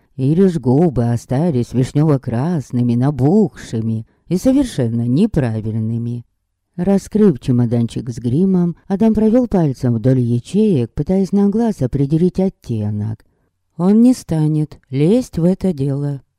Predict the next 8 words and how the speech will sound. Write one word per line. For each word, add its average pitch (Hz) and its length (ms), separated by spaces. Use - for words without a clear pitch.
Он 196 160
просто 302 340
выполнит 262 480
свою 214 340
работу. 170 720
Он 269 280
вымоет 170 720
тело, 120 520